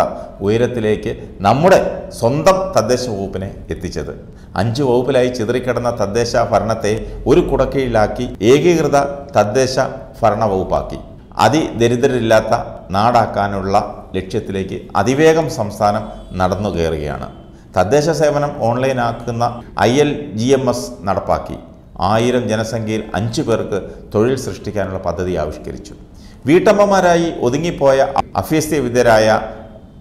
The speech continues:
വീട്ടമ്മമാർക്ക് കുടുംബശ്രീ യുവതി ഓക്സിലറി ഗ്രൂപ്പ് ആരംഭിച്ചു. ലൈഫ് വീടിനൊപ്പം ഭൂരഹിതർക്കായി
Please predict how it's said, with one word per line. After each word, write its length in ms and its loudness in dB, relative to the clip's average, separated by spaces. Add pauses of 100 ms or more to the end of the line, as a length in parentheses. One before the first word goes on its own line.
(160)
വീട്ടമ്മമാർക്ക് 720 0 (220)
കുടുംബശ്രീ 580 0 (480)
യുവതി 640 -2
ഓക്സിലറി 480 -2
ഗ്രൂപ്പ് 580 -8
ആരംഭിച്ചു. 420 -10 (460)
ലൈഫ് 360 4
വീടിനൊപ്പം 600 -2 (120)
ഭൂരഹിതർക്കായി 840 0